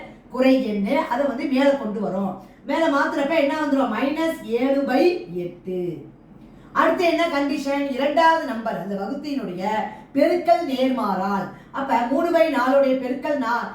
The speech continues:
நே-, நேர்மாறு என்ன வரும்? நாலு by மூன்று.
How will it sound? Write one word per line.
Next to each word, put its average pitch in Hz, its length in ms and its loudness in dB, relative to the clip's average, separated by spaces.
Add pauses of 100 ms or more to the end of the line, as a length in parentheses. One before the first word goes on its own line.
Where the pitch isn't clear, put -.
(220)
நே-, 233 360 -2
நேர்மாறு 277 480 4
என்ன 262 240 0
வரும்? 277 380 0
நாலு 285 340 0 (100)
by 262 140 2 (260)
மூன்று. 180 420 -4